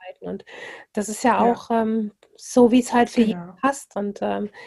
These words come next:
Speaker 1: da gibt's
Speaker 2: Ja.
Speaker 1: so viele verschiedene Möglichkeiten. Ähm, ja, ich find's mega cool, wie ihr das so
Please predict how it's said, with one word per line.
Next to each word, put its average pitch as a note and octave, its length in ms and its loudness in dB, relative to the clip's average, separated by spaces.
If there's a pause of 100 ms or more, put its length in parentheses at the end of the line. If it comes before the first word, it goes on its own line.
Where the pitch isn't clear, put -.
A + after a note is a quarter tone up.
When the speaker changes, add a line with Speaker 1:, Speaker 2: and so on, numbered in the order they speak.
(140)
Speaker 1:
da A3 80 -4
gibt's G3 200 -6
Speaker 2:
Ja. E3 60 -8
Speaker 1:
so - 100 -16
viele B3+ 160 -2
verschiedene A#3+ 480 2
Möglichkeiten. A3+ 1040 0 (500)
Ähm, G#3+ 480 2 (260)
ja, A#3+ 280 2
ich G#3 160 -6
find's C4+ 240 6
mega C4+ 320 8 (100)
cool, C4 160 8
wie A3 140 2
ihr A#3 80 6
das C4 180 2
so C4 280 6